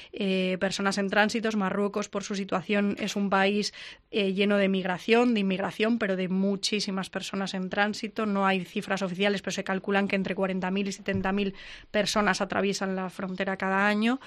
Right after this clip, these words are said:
y, y entonces con este dinero, pues, eh, desde la delegación no tenemos,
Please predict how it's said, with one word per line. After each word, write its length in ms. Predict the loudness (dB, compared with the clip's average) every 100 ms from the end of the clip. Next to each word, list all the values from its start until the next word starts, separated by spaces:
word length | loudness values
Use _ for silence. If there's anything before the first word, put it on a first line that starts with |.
| -14 -14 -14 -8 0
y, 640 | 2 2 2 2 2 0
y 80 | 0
entonces 380 | 0 2 0 0
con 160 | -2 -2
este 240 | 0 0
dinero, 420 | 2 2 4 2
pues, 300 | 2 -2 -4
eh, 140 | -8 -8
desde 340 | -2 0 2 4
la 140 | 4
delegación 720 | 4 4 2 4 4 6 4 -2 -16 -18 -20 -20 -6 4
no 200 | 4 6
tenemos, 520 | 6 6 6 2